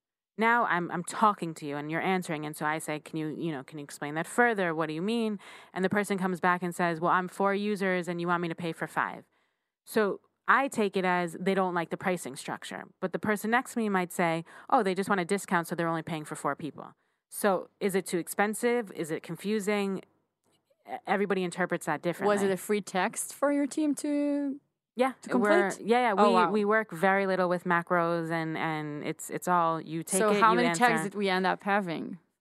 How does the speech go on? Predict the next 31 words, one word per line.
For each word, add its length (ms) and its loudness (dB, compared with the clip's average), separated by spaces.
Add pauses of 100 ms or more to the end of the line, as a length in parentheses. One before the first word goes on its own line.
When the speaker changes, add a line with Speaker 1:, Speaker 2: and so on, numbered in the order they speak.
(180)
Speaker 1:
Um, 320 2
Speaker 2:
in 60 0
this 120 2
Speaker 1:
I, 40 -6
Speaker 2:
process? 600 -4
Speaker 1:
I 120 0
think 480 -4
once 260 0
we 140 4
opened 380 2
up 140 2
the 80 0
high 220 2
level 240 2
and 180 2
then 300 -2
we 320 -2
opened 320 0
the 60 -2
low 180 2
level, 300 -2
which 200 -6
we 60 -4
didn't 400 -4 (460)
dive 240 0
into 240 -4
yet, 280 2
but 140 0 (200)
basically 360 0
we 120 0
had 520 0